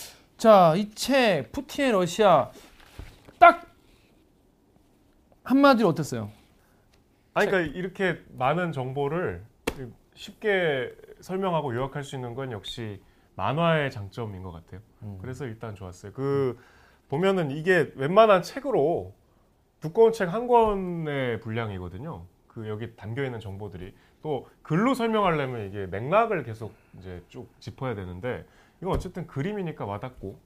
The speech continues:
Speaker 2: 쉽고 그다음에 굉장히 생동감 있고 역동적이잖아요.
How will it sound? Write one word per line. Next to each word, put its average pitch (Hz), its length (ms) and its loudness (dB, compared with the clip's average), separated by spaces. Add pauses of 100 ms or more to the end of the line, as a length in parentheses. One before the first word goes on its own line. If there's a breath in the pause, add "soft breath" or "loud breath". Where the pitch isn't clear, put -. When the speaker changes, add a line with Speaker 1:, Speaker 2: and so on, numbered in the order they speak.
Speaker 2:
쉽고 - 520 -10 (280 soft breath)
그다음에 131 440 -8 (240)
굉장히 139 220 -10
생동감 240 440 -4
있고 120 180 -8
역동적이잖아요. 104 720 -8